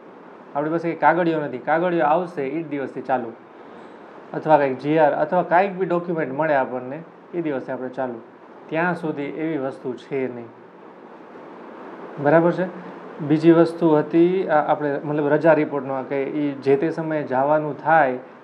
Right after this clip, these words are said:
તો ખાસ રજા report આપીને જવાનું. પછી આપણે જે રીતનું સમજતા હોય એ રીતના વાંધા નથી, પણ જે તે સમયે હાજરમાં રજા report નથી હોતો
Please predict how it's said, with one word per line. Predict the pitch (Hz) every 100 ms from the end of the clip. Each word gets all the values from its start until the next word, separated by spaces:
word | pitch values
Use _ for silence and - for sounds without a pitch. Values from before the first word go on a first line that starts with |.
| - -
તો |
ખાસ | 131 147 143
રજા | 127 135 135 143
report | 127 139 156 143 - -
આપીને | 139 139 156 147 139
જવાનું. | 120 127 131 131 127 139 135 120 - - - -
પછી | 147 - 151
આપણે | 143 143 127
જે | 139
રીતનું | 143 139 131
સમજતા | 147 147 147 151
હોય | 143 143
એ | 143
રીતના | 135 135 135
વાંધા | 131 131 135
નથી, | 131 139 139 113 - - - - -
પણ | 139 127 123 - - -
જે | 139
તે | 139 160
સમયે | 156 151 151 135
હાજરમાં | 123 127 143 147 131
રજા | 131 147
report | 147 135 143
નથી | 131 139 156
હોતો | 156 151 156